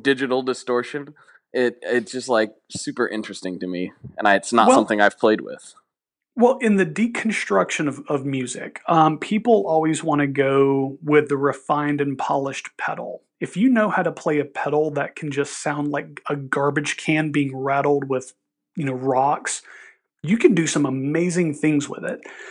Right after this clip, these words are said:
Speaker 2: So I kinda dig that that pedal is glitchy and it's very, it's not refined. It's not a polished pedal. You have to find that sweet spot and stay there.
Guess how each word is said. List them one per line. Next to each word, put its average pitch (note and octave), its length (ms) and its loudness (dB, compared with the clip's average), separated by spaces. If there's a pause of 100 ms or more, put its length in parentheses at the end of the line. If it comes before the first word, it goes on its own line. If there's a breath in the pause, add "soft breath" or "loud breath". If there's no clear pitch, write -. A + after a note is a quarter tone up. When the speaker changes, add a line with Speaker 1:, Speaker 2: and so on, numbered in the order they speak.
(140)
Speaker 2:
So - 180 4
I C4 220 4
kinda C#4 320 2
dig D#3 340 -2
that C3+ 140 -2
that C#3 220 -4
pedal D3+ 280 2
is C3 160 -6
glitchy D3 680 0
and C3+ 80 -6
it's C3+ 200 -10
very, C#3 640 0
it's D3+ 200 -6
not D#3+ 300 4
refined. C3 580 -8
It's - 160 -12
not D3+ 180 2
a C#3 80 0
polished - 600 -6
pedal. C#3+ 300 -6
You D#3 180 -4
have D#3 200 0
to D3+ 80 -4
find C#3+ 360 -6
that C#3 160 -6
sweet D3 440 -4
spot C3+ 420 -4
and - 160 -10
stay C#3 340 -6
there. A#2 400 -10